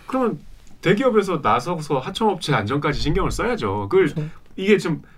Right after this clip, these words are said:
Speaker 1: 반증 아니에요.
Speaker 2: 안 쓰겠다는 거죠.
Speaker 1: 위험한 거는 우리 책임이 아니라는 지금 그 입장을 자기들도 모르게 드러낸 거 아니에요. 이거는 우리가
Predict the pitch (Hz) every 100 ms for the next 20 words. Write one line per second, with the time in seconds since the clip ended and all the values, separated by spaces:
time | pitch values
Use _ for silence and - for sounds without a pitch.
0 | - - 180 214 233 131 104 98 107 165
1 | 175 208 175 139 139 247 262 247 226 226
2 | 233 240 233 233 214 170 185 226 - -
3 | 220 220 156 117 208 214 185 170 - 196
4 | 185 170 147 147 147 131 151 170 156 151
5 | 143 131 85 165 156 185 175 165 170 190
6 | 185 - - - 170 226 269 202 160 185
7 | 160 151 165 127 131 104 95 113 95 -
8 | - - - - - - - - - -
9 | - - - - 160 180 233 214 139 165
10 | 180 147